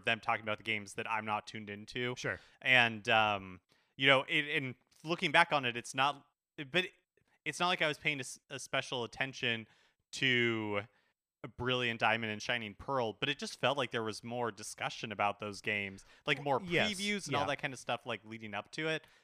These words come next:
Speaker 1: But
Speaker 2: Ye-
Speaker 1: again, maybe we're just on the cusp of that all s-, beginning to roll out.
Speaker 2: I mean, yeah, I, I think that's probably it, is that we will see more of it in the weeks to come.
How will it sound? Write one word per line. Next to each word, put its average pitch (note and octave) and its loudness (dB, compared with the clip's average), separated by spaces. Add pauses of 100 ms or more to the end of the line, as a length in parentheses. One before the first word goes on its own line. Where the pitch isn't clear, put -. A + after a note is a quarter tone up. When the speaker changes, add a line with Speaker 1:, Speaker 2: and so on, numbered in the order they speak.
Speaker 1:
But E3+ 4
Speaker 2:
Ye- D#3 0
Speaker 1:
again, C#3 2
maybe B2+ -4
we're A#2 -4 (500)
just A#2+ -4
on B2 0
the G#2+ -6
cusp - -2
of G#2+ -10
that G2+ 2
all G2 0
s-, F#2+ -10
beginning G#2 -8
to F#2+ -8
roll F#2 -6
out. F2 -8 (320)
Speaker 2:
I F3 -2
mean, F3 0 (100)
yeah, D3 2 (160)
I, D3+ 2
I D3 0
think F3 -6
that's D3+ -4
probably G2+ -2
it, G#2+ -12
is B2 -6
that B2+ -2
we C3+ -2
will C#3 -6
see C#3 -10
more A#2 -4
of G#2+ -6
it A2+ -6
in A#2+ -10
the A2 -8
weeks G#2+ -10
to A2+ -14
come. G#2 -8